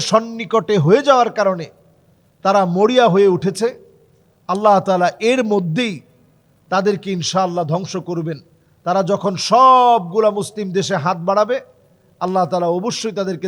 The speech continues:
ধ্বংস করবেন। আমাদের ইমানি চেতনার বলেই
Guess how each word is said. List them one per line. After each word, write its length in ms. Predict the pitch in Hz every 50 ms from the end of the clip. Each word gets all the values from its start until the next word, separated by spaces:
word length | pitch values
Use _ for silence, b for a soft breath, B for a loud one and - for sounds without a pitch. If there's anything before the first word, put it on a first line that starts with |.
| 160 170
ধ্বংস 200 | 185 190 - - 196 151
করবেন। 280 | 170 165 165 160 156 143 120 - _ _ _ _ _ _ _ _ -
আমাদের 400 | 170 180 202 208 196 180 202 196 180 - - 208 208
ইমানি 340 | 202 233 247 254 247 233 170 -
চেতনার 380 | 220 214 - 214 214 208 202 190 160 156
বলেই 280 | 196 226 262 277 262